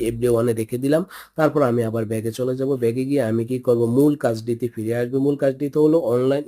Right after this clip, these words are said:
starters and large scene। এখানে আমি ট্যাপ করে দিব। এখানে ট্যাপ করে দেওয়ার পর আমার মূল কাজ যেহেতু আমি আমার ইমোটি চব্বিশ ঘন্টা অ্যাক্টিভ থাকলেও যাতে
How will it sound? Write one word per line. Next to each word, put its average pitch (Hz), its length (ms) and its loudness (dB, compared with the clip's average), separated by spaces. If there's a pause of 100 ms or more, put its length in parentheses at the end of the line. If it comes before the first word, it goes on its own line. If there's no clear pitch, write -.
(100)
starters 131 440 -6 (200)
and 117 100 -2 (120)
large 120 220 -4 (100)
scene। 156 220 0 (460)
এখানে 135 260 0
আমি 117 160 2
ট্যাপ 113 220 -2
করে 120 200 2
দিব। 123 120 -2 (200)
এখানে 143 260 -2
ট্যাপ 131 220 0
করে 127 200 2
দেওয়ার 123 260 2
পর 123 100 -2 (100)
আমার 117 140 0 (100)
মূল 143 140 6 (140)
কাজ 123 140 0 (100)
যেহেতু 120 300 0 (180)
আমি 123 200 0 (580)
আমার 131 220 4 (760)
ইমোটি 151 360 4 (1300)
চব্বিশ 156 320 4 (100)
ঘন্টা 131 320 6
অ্যাক্টিভ 135 320 -4 (160)
থাকলেও 139 340 2 (120)
যাতে 117 200 0